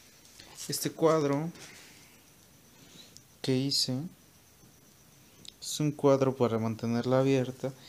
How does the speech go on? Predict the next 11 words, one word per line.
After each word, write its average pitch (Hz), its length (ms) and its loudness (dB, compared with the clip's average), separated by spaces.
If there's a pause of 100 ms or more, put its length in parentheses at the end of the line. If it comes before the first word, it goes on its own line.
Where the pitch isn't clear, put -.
(540)
Y 175 180 -4
lleva 151 380 4 (120)
una 135 320 0
línea. 131 440 -2 (1080)
Otra 143 240 4
línea 139 280 2
de, 139 200 2 (240)
de, 139 280 2
de - 20 -10 (500)
este 135 240 -2
lado. 151 400 6